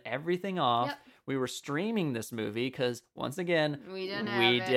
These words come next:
Speaker 1: don't own it. It's not on any streaming services, so we had to go the Amazon route again. So we had to turn off our Wi-Fi and everything 'cause it was plugged in through this surge protector.
Speaker 2: Mm-hmm.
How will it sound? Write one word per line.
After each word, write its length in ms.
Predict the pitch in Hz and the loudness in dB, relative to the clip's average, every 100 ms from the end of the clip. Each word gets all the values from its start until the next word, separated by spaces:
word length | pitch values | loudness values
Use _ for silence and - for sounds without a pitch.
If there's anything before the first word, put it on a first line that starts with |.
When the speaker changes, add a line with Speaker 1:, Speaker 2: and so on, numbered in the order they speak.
| 127 | 6
Speaker 1:
don't 260 | 156 185 | 6 4
own 260 | 170 160 156 | 4 4 2
it. 180 | 156 156 | 2 0
It's 260 | 190 - | -6 -8
not 260 | 131 131 139 | -6 0 0
on 60 | |
any 200 | 151 160 | 0 -2
streaming 300 | 160 170 156 | -2 -2 -2
services, 480 | 151 160 151 165 151 | 0 -2 -2 -4 -6
so 120 | - | -4
we 80 | 123 | -6
had 100 | 113 | -6
to 80 | 113 | -8
go 400 | - 110 135 156 | -6 -2 2 2
the 120 | 175 | 2
Amazon 420 | 160 151 139 135 135 | 0 -2 -2 -2 -2
route 200 | 131 131 | -2 -4
again. 360 | 131 127 131 - - - _ _ _ - | -4 -8 -10 -14 -20 -20 _ _ _ -8
So 320 | - 151 131 | 2 4 4
we 120 | 131 | 2
had 80 | 143 | -4
to 60 | 107 | -6
turn 260 | - 139 | -6 0
off 240 | 131 127 123 | 2 2 2
our 80 | 107 | 0
Wi-Fi 540 | 98 135 139 117 110 | 2 0 0 -2 -4
and 80 | 107 | -4
everything 420 | 143 143 117 117 | -2 -2 -2 -6
'cause 180 | 107 110 | -8 -6
it 80 | 113 | -6
was 120 | 107 | -6
plugged 320 | - 120 113 120 | -6 -4 -4 -4
in 220 | 113 110 | -6 -6
through 220 | 117 110 | -6 -6
this 200 | 107 104 | -6 -8
surge 260 | - 175 190 | -2 -2 -4
protector. 480 | - - - 262 233 | -8 -8 -4 -4 -2
Speaker 2:
Mm-hmm. 240 | 277 311 | -4 -6